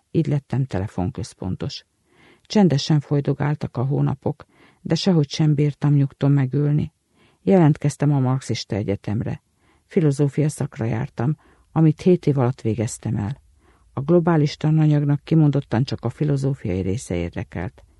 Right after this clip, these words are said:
Még ma is megvan kazettán az a közel kétezer óra pszichológiai és természettudományos ismeretanyag,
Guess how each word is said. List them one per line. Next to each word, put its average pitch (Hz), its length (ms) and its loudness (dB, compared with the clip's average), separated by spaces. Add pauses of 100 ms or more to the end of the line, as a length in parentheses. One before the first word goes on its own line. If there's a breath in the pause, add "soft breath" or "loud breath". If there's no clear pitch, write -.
(500 soft breath)
Még 160 200 0
ma 202 120 6
is - 160 2
megvan 151 360 0
kazettán 147 540 0
az 135 140 0
a 120 60 2
közel 156 400 0
kétezer 143 540 0
óra 139 220 0
pszichológiai 143 760 -2
és - 160 -6
természettudományos 139 1120 -4
ismeretanyag, 165 800 -2